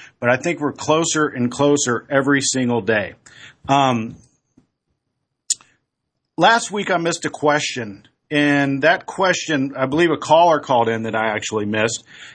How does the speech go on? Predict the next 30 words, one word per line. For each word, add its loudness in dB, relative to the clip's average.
And 4
the 2
question 0
was, 2
"What's 2
the -2
difference 0
between 0
a 2
silver 0
round -2
and 4
a 0
silver -2
coin?" -6
And, 2
or 4
you -2
could -2
say 2
the -2
same 0
thing -2
with -8
gold 2
round 0
and -6
a -6
gold 2
coin. -8